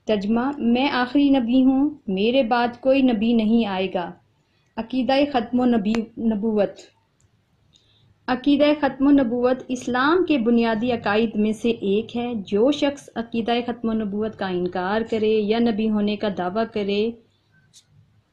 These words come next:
वो दायरा इस्लाम से खारिज है। और हज़रत सिद्दीक़ अकबर रज़ी अल्लाह तआला अन्हु ने हजूर सल्लल्लाहु अलैहि वसल्लम के विसाल के बाद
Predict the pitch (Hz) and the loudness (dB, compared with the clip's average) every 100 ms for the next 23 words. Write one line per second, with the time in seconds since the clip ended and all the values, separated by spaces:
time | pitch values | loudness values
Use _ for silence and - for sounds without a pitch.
0 | _ _ _ _ _ _ _ _ _ _ | _ _ _ _ _ _ _ _ _ _
1 | - 247 254 233 220 233 254 254 220 220 | -4 0 2 2 2 4 2 0 -2 0
2 | 233 233 214 208 185 226 233 196 220 226 | 0 0 -2 -2 -2 -2 -4 -4 -2 -2
3 | 208 214 202 208 202 247 247 - _ _ | -2 -2 -2 -4 -2 -2 -2 -8 _ _
4 | _ - 226 208 285 285 294 190 220 254 | _ -8 -4 0 0 2 -2 -2 -4 0
5 | 262 233 220 226 220 220 208 208 220 233 | 0 -2 -2 0 -2 -2 -4 -2 0 0
6 | 220 214 220 254 254 247 220 214 226 233 | -2 -2 -2 -2 -2 -2 0 0 0 0
7 | 214 214 208 214 208 220 220 208 208 214 | 0 -2 -4 -4 -2 -2 -2 -4 -4 -4
8 | 220 214 208 190 196 220 | -4 -4 -4 -2 -4 -6